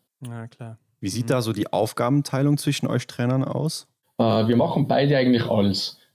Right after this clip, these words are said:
Speaker 3: Also es, es ist jetzt nicht so, dass der Christian fürs Schießen zuständig ist oder ich fürs Laufen oder umgekehrt.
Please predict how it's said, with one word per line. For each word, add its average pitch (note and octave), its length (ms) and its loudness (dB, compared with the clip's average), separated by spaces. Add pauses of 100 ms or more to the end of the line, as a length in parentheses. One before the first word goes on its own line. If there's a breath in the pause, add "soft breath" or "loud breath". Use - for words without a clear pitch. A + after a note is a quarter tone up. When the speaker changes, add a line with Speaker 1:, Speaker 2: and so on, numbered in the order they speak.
Speaker 3:
Also A2 360 2
es, - 480 -2 (100)
es - 120 -8
ist B2+ 120 0
jetzt A#2+ 180 -2
nicht D3 140 0
so, B2+ 220 2
dass B2 180 0
der A2 140 0
Christian B2+ 320 -2
fürs A2 180 -2
Schießen E3 300 -2
zuständig C#3 480 0
ist C#3 180 0
oder A#2 140 2
ich A#2 140 0
fürs A2+ 200 0
Laufen B2+ 320 2
oder G#2 140 0
umgekehrt. D3+ 560 0